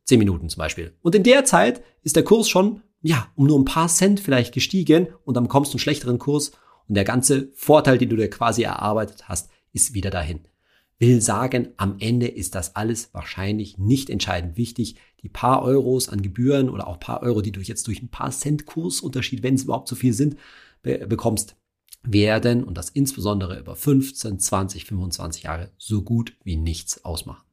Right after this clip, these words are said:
Und die Tatsache, dass es da einen abnehmenden Grenznutzen an Optimierung gibt,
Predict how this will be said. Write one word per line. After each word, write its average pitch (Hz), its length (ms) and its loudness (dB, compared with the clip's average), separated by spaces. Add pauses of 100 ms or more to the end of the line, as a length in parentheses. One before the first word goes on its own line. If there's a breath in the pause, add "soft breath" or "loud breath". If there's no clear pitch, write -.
(540)
Und 139 140 4
die 147 80 6
Tatsache, 147 560 4
dass 92 160 -4
es 101 160 -2
da 95 140 0
einen 101 440 2 (120)
abnehmenden 123 720 6
Grenznutzen 110 920 2
an 101 100 -4
Optimierung 117 540 4
gibt, - 300 -6